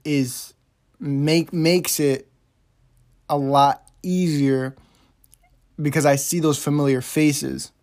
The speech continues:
I see those people that I care about and that care about me. And in a group of, you know, a couple hundred people, if I see, you know, six familiar faces, it just makes me feel so much more comfortable. It feels, makes me feel so much better.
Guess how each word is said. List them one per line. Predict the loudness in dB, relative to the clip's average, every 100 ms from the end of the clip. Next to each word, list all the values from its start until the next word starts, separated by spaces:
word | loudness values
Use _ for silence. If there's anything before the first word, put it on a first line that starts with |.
| _
I | -4
see | -2 -2
those | 0 0
people | 0 -2 0
that | 2
I | 0
care | 0 -2 2
about | 4 4 2
and | -4
that | -6
care | -4 0
about | 0 0
me. | -2 -2 -2 -6 -18 -20 _ -6
And | -2 -2 -4
in | -4 -2
a |
group | 0 0 2 2
of, | 0 -2 -12 _ -20 -20 -20 -20 -20 -20 _ _ _
you | _ -4
know, | -2
a |
couple | -2 -2 0
hundred | 0 -2
people, | 0 0 2 2 0 -8 -14
if | -6 -2
I | 0
see, | -2 -6 -6 -12 -10
you | -2
know, | -2 -2
six | -2 -2 -2
familiar | 0 2 2
faces, | 0 0 0 0 -2 -4 -8
it | -6
just | -4 0
makes | -2 -2
me | -4
feel | -2 -2
so | -2 -2
much | -2 -2
more | -4
comfortable. | -2 -2 -2 -6 -12
It | -6
feels, | -4 -4
makes | -4 -6 -4
me | -6
feel | -4
so | -4 -4
much | -4 -2
better. | 0 0 -4